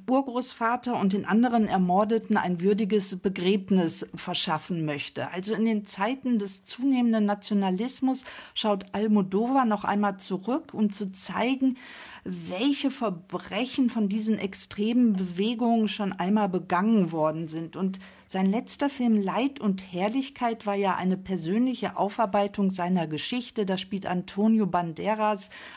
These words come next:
sein alter Ego, ein Regisseur, der nach Madrid geht, der seine Mutter alleine lässt. Und dieser Film war eine Liebeserklärung an die Mutter,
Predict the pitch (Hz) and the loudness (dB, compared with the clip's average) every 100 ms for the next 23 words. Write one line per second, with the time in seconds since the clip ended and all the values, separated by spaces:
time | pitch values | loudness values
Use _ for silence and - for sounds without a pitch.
0 | - 185 175 156 170 190 185 214 254 226 | -6 -2 -2 -2 -2 -2 -2 -2 -2 2
1 | 220 - 175 185 190 185 - 233 226 196 | 0 0 -2 -4 -2 0 2 4 4 2
2 | 175 170 175 160 190 254 - 226 190 185 | -2 -2 0 -2 0 -2 0 -2 2 0
3 | 190 185 180 196 202 233 180 175 151 180 | 2 2 4 2 2 0 0 -2 -2 0
4 | 196 143 135 - 180 170 202 220 240 208 | 2 0 -4 -6 -6 -4 0 0 2 2
5 | 190 151 180 165 208 226 220 - 196 - | 2 0 -2 -2 -2 -2 -2 -4 -6 -2
6 | 196 196 196 180 175 175 202 240 254 233 | 0 2 0 -2 -4 0 0 0 0 0